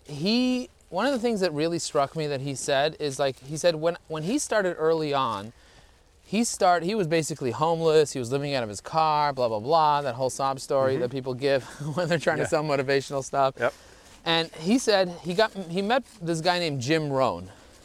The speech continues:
Speaker 2: Mm-hmm.
Speaker 1: that was doing personal development seminars. And Jim said, "Hey, why don't you fill my seminars and I'll give you a commission on everyone that you fill." And he started fill-, he started listening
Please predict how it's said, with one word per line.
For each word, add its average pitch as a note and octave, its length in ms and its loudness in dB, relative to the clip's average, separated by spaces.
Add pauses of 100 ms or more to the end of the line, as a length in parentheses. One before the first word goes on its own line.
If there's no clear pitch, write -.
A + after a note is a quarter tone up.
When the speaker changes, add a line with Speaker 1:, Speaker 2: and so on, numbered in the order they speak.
(140)
Speaker 2:
Mm-hmm. A2 180 -10 (360)
Speaker 1:
that D#3+ 120 4
was D#3+ 140 4
doing E3+ 300 4
personal F3 300 4
development D#3 360 0
seminars. D3 480 2
And C#3+ 120 -4
Jim A#3 260 4
said, D#3+ 320 6
"Hey, F#3 160 2
why D#3+ 140 2
don't A#3 80 -4
you A#3+ 60 -2
fill A3 160 -2
my F#3+ 140 -2
seminars C#3 520 0
and D3 80 0
I'll D3 60 0
give D#3+ 140 -2
you E3+ 80 2
a D#3+ 40 -2
commission D#3 440 -4
on C#3+ 120 -6
everyone C#3+ 280 -4
that C#3+ 100 -2
you D3 80 -6
fill." B2+ 240 2
And C#3+ 80 -4
he D3 40 -4
started E3+ 300 0
fill-, F3 200 0
he D3 100 -6
started F3+ 260 2
listening F3 500 -2